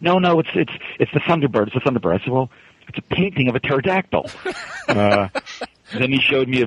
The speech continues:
you know, sh-, he showed me a picture of sort of a dinosaur crashing through some, some sort of, like, a jungle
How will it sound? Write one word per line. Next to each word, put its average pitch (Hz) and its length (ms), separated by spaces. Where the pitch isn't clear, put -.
you 123 100
know, 120 80
sh-, 117 240
he 113 120
showed 127 280
me 127 80
a 113 40
picture - 340
of 101 100
sort 135 60
of 113 100
a 113 40
dinosaur 110 600
crashing 117 500
through 104 140
some, 95 280
some 98 100
sort 107 200
of, 98 40
like, 113 140
a 110 60
jungle 113 440